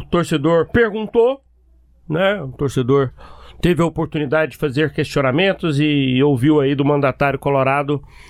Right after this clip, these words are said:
as respostas. Muito obrigado por atender a mim, atender ao, ao Massad,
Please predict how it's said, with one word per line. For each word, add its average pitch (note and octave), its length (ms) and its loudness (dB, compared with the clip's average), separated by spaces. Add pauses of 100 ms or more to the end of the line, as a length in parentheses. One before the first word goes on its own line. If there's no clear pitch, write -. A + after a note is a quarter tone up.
(120)
as D3+ 200 -2
respostas. E3+ 800 -4 (300)
Muito E3+ 200 0
obrigado D3 480 0
por C#3+ 160 -6
atender C3 420 -2
a B2+ 60 0
mim, F3 440 2 (340)
atender C#3 460 0
ao, C#3 280 0
ao C3+ 120 0
Massad, D3+ 760 -2